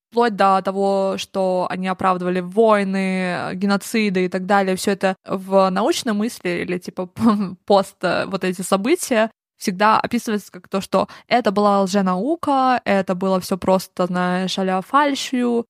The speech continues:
типа фальшивка, это всё фейк и так далее, это никакого отношения к науке не имеет.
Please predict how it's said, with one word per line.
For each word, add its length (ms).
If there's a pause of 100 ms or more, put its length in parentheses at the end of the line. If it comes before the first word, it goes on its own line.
типа 180
фальшивка, 880
это 140
всё 160 (140)
фейк 420
и 20
так 200
далее, 560
это 140
никакого 360
отношения 360
к 40
науке 280
не 180
имеет. 800